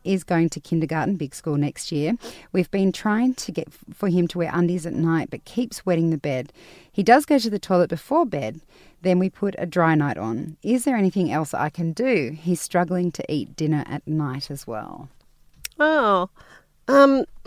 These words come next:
Speaker 2: <clears throat> with the bedwetting at night, some, sometimes, um, boys take much longer than girls. I mean, i-,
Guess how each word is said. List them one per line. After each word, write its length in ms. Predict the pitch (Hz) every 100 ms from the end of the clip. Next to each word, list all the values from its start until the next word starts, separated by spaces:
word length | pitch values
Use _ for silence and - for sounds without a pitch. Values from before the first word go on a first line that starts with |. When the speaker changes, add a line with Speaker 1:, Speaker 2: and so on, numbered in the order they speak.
| -
Speaker 2:
<clears throat> 300 | - - _
with 220 | 302 320
the 160 | 370 208
bedwetting 600 | 202 202 208 208 180 170
at 120 | 170 -
night, 520 | 185 190 170 156 -
some, 640 | - 226 220 208 196 196 -
sometimes, 580 | - 240 247 175 165 160
um, 180 | 170 - _ _ _ _
boys 320 | 190 180 170
take 220 | - - -
much 420 | 185 190 165 -
longer 200 | 175 160
than 200 | 156 160 160
girls. 440 | 165 160 151 -
I 80 | -
mean, 200 | 170 170
i-, 160 | 170